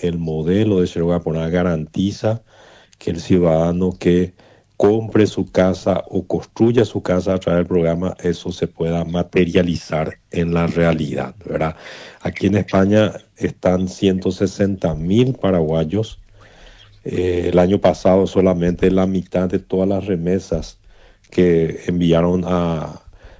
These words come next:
al Paraguay ha provenido de España, que son casi quinientos millones de dólares, una suma muy importante,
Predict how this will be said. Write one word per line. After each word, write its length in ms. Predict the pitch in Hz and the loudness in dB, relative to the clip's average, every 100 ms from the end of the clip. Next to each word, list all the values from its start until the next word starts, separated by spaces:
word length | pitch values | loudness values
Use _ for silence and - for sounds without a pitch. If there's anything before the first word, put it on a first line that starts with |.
| - | -4
al 220 | 90 85 | -2 2
Paraguay 640 | 92 92 82 85 90 92 - | 4 4 4 4 2 2 -2
ha 140 | 90 | -4
provenido 640 | - 92 90 82 87 92 | 0 2 2 0 2 2
de 80 | 90 | 2
España, 580 | 78 - 101 101 90 85 | 0 0 0 2 0 -2
que 100 | - | -6
son 260 | 80 - 82 | -6 -4 -4
casi 340 | 82 82 87 | -2 -2 -2
quinientos 600 | 82 82 80 87 90 90 87 | -6 -6 -4 -2 -2 -4 -4
millones 540 | 85 80 80 82 82 | -4 -4 -4 -4 -2
de 140 | 82 | -2
dólares, 400 | 85 95 87 80 | 0 0 0 -2
una 400 | 80 82 78 - - | -6 -6 -8 -10 -18
suma 400 | - 85 85 78 | -8 -4 -2 -2
muy 400 | 78 82 80 87 | -4 -6 -4 -6
importante, 880 | 82 80 76 - 78 78 76 92 | -6 -6 -8 -6 -6 -4 -6 -8